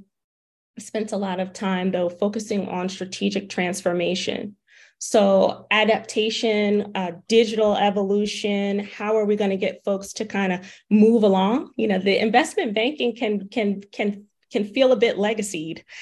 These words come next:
in, <laughs> in a lot of ways. And so how we're introducing this new fintech and keeping, um, you know, ourselves competitive, um, how do we bring the people, uh, along with this? Um, because if we don't have the people, then we're definitely going to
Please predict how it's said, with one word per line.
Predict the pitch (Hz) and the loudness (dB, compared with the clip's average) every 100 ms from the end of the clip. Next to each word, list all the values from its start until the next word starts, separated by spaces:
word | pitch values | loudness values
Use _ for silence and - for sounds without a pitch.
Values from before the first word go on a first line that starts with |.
| - | -8
in, | - 247 254 254 | 0 0 2 2
<laughs> | 262 | 4
in | 233 | 6
a | |
lot | 208 196 190 | 6 6 4
of | 185 | 2
ways. | 202 202 190 190 | 4 4 4 2
And | 190 | -2
so | 196 196 190 - - | 2 0 0 -12 -18
how | 277 294 277 | -8 0 2
we're | 254 | 4
introducing | - 233 214 226 220 220 | 2 0 0 0 2 2
this | 202 | 2
new | 208 208 | 2 2
fintech | 208 208 208 202 190 190 | 2 0 0 0 -4 -4
and | 196 | -8
keeping, | 196 240 226 214 202 - | -6 -6 0 2 2 0
um, | 190 190 185 - | -4 -2 -2 0
you | 214 | 0
know, | 202 | 2
ourselves | 202 202 196 190 | 0 -2 -2 -2
competitive, | - 185 - - - 208 - - - - - | -6 -10 -6 -2 2 2 2 -4 -18 -20 -4
um, | 196 196 190 185 190 | 0 2 2 0 -4
how | - | 0
do | 233 | 0
we | 220 | 0
bring | 180 196 202 | -2 0 0
the | 190 | 0
people, | 208 - 208 208 185 - _ _ - | -4 -8 -6 -4 -4 -6 _ _ -6
uh, | 196 - | -4 0
along | 190 185 175 185 180 | 0 0 0 -2 -4
with | 175 | -8
this? | - 185 202 - - - - - _ - | -6 -6 -6 -10 -12 -16 -20 -20 _ 0
Um, | 202 | 2
because | 208 226 | 4 2
if | 208 208 | 0 0
we | 214 | 0
don't | 220 | 0
have | 233 208 | 0 -2
the | 190 | -4
people, | 190 233 226 175 | -4 -4 -2 -2
then | 180 175 | -2 -4
we're | 170 | -4
definitely | 170 180 180 175 175 165 | -2 -4 -4 -8 -6 -6
going | 165 160 151 | -4 -2 -4
to | 151 | -8